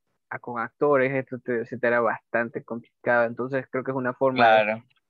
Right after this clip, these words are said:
Speaker 1: englobar y representar lo que es el multiverso con la serie What If.
Speaker 2: Claro, y esperemos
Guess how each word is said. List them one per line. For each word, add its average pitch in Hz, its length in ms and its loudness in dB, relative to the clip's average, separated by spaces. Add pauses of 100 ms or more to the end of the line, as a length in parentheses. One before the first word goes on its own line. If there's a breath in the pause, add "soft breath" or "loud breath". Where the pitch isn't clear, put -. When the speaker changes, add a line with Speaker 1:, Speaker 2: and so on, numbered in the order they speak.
Speaker 1:
englobar 135 520 0
y 135 80 2
representar 123 600 -8
lo 117 140 -6
que 117 100 -6
es 123 80 -8
el 120 100 -6
multiverso 117 680 -6 (360)
con 113 300 -4
la 113 80 -4
serie 117 240 -4
What 139 240 -4
If. - 120 -20 (1500 loud breath)
Speaker 2:
Claro, 107 380 4
y 107 400 -6
esperemos 147 480 0